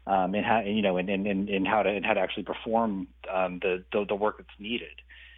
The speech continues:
And so there's a lot of, there's a lot of people who really feel that the estimate is probably gonna be closer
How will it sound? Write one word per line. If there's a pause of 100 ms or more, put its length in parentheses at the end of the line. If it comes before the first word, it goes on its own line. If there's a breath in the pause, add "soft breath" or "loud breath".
(100)
And
so
there's
a
lot
of, (180)
there's
a
lot
of
people
who
really
feel
that
the
estimate
is (400 loud breath)
probably
gonna
be
closer